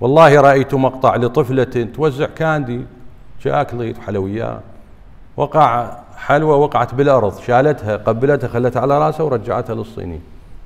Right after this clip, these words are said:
طفلة خمس ست سنين، صارت عرفت هذه مرتبطة بالحسين، هاي الحل، شالتها، قبلتها، وخلتها على راسها، بعدين كوب. هذا أنت تزرع في قلب الطفل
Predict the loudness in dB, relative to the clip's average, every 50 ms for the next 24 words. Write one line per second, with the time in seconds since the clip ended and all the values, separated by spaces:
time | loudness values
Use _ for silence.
0 | -14 -6 2 4 4 4 6 6 4 4 4 2 -2 -2 -4 -8 -10 -8 -8 -8
1 | -8 -8 -10 -12 -12 -14 -18 -20 -20 -20 -20 -20 -20 -20 -20 -20 -20 -20 -20 -12
2 | -4 2 6 8 8 8 6 6 6 8 8 8 10 8 6 6 6 6 8 10
3 | 10 10 10 8 8 8 6 6 6 4 6 4 2 4 4 2 6 6 4 4
4 | 4 0 0 2 0 0 0 0 -2 -2 -2 -4 -6 -12 -16 -16 -16 -20 -20 -20
5 | -20 -20 -20 -20 -20 -20 -20 -20 -20 -16 -6 0 4 6 8 8 6 6 4 2
6 | 2 2 2 2 2 2 2 4 4 4 4 4 2 2 4 4 4 4 4 2
7 | 2 0 0 0 -2 -2 -2 -4 -6 -6 -8 -10 -14 -14 -14 -14 -14 -14 -14 -14
8 | -12 -10 -10 -10 -12 -14 -18 -20 -16 -6 2 4 8 8 10 10 8 8 6 4
9 | 4 2 2 2 4 6 6 6 6 6 4 0 -2 2 2 2 4 4 0 0
10 | 2 2 4 6 6 4 4